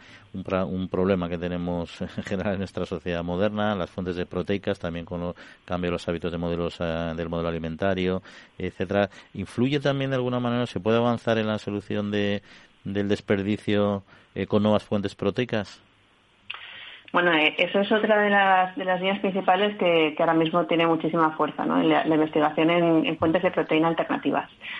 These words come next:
Speaker 2: Eh, aquí hablamos también de un abanico de posibilidades muy amplio. Eh, hablamos de, de proteínas de base vegetal para sustituir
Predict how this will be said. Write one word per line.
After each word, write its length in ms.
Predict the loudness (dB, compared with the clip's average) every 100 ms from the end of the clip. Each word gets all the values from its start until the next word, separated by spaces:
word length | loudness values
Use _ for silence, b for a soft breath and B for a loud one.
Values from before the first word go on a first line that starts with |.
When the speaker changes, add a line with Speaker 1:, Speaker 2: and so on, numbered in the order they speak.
| B B B -2
Speaker 2:
Eh, 400 | 2 4 4 4 2
aquí 340 | 0 0 4
hablamos 540 | 4 4 4 4 2 2
también 240 | 0 2
de 80 | 2
un 60 |
abanico 340 | 4 4 2 0
de 60 |
posibilidades 440 | 0 0 2 2 2
muy 140 | 2
amplio. 420 | 2 2 0 -2 -2
Eh, 120 | 0
hablamos 520 | 2 2 4 4 2
de, 520 | 2 2 4 2 0 0
de 260 | -2 -2
proteínas 580 | 0 0 2 2 4 2
de 80 | 2
base 200 | 0 0
vegetal 500 | -2 -2 2 2 2
para 220 | 0 -2
sustituir 680 | -4 -10 -8 -2 0 0